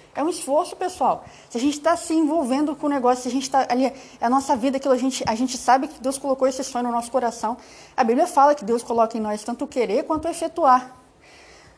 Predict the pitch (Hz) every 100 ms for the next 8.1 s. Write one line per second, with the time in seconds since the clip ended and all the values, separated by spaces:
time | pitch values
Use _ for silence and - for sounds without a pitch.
0 | _ _ - 226 262 311 349 302 349 -
1 | 277 294 285 233 208 320 294 233 220 247
2 | 262 320 - 359 359 302 - 277 277 226
3 | 226 226 214 214 214 220 208 214 196 208
4 | 269 320 349 285 262 - 233 240 269 214
5 | 208 - 233 247 277 202 196 208 - 285
6 | 302 - - 359 - 269 320 - 190 392
7 | - 254 403 403 294 - 233 226 196 -